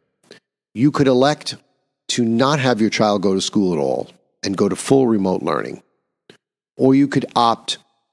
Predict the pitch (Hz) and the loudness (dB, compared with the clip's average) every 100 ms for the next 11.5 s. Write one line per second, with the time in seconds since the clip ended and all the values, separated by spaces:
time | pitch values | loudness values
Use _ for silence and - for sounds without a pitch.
0 | - - 104 107 107 98 85 - 52 - | -10 -2 0 2 0 0 -4 -6 -8 -10
1 | - _ _ _ _ _ _ _ - - | -16 _ _ _ _ _ _ _ -20 -20
2 | _ _ 120 165 226 190 151 139 135 113 | _ _ 2 4 4 2 2 2 2 2
3 | 107 104 - 104 87 82 - - 143 156 | 0 -2 -4 -4 -4 -4 -4 0 2 2
4 | 143 117 82 73 76 80 80 _ _ 92 | 2 0 -2 -2 -4 -8 -14 _ _ -8
5 | 90 - 85 78 71 - 71 - - _ | -6 -2 -2 -4 -8 -6 -8 -8 -16 _
6 | _ - - - _ _ - 127 156 139 | _ -20 -20 -20 _ _ 0 2 2 2
7 | 120 127 120 - 104 147 143 - 78 69 | 2 2 0 -2 0 2 0 -2 -4 -6
8 | - - _ _ _ - - 110 95 104 | -12 -20 _ _ _ -20 -8 -6 -4 0
9 | 120 135 127 - 139 127 107 95 110 95 | 2 2 0 -4 0 0 0 -2 -2 -2
10 | 90 135 113 120 113 104 104 104 - 92 | -4 -6 -4 -2 -2 -2 -2 -2 -4 -6
11 | 101 95 98 101 | -4 -2 -2 -4